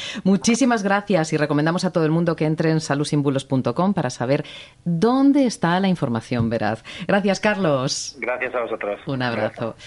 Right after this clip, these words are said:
Speaker 2: Gracias.
Speaker 1: Señores, señora, se nos acaba el tiempo. En este programa tenemos una fea costumbre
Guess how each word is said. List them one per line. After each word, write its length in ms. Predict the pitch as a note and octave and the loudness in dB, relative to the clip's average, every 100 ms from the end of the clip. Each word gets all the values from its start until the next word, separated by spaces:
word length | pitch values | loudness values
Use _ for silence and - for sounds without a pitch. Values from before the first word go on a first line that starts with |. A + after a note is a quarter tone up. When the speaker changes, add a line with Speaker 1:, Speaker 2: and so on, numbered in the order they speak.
| - - | -16 -14
Speaker 2:
Gracias. 140 | - - - - - - | -14 -16 -20 -20 -20 -6
Speaker 1:
Señores, 680 | - G#3 A#3 D#4 - - - - - - - | 0 2 4 2 0 -4 -10 -16 -20 -20 -6
señora, 440 | E3+ F3+ A#3+ E3+ - _ _ - | 0 2 2 -2 -8 _ _ -10
se 140 | - D#3 | -2 -2
nos 120 | C#3 | -2
acaba 180 | E3 E3+ | -2 -2
el 60 | |
tiempo. 320 | C#3 A#2 A2 F#2+ - - - - - - - | 0 -2 -2 -6 -12 -20 -20 -20 -20 -20 -2
En 140 | G3 A3+ | 0 0
este 160 | C#4 | 0
programa 340 | C4+ G#3+ A3 A3+ | -2 0 0 0
tenemos 340 | G3+ G3+ G3+ | 0 0 0
una 720 | G#3 F#3+ F#3 F3+ E3+ D#3+ D3 C#3+ | 2 4 2 2 2 2 2 0
fea 220 | - D3+ | 0 -2
costumbre 380 | C3+ - G#2+ | -2 -4 -4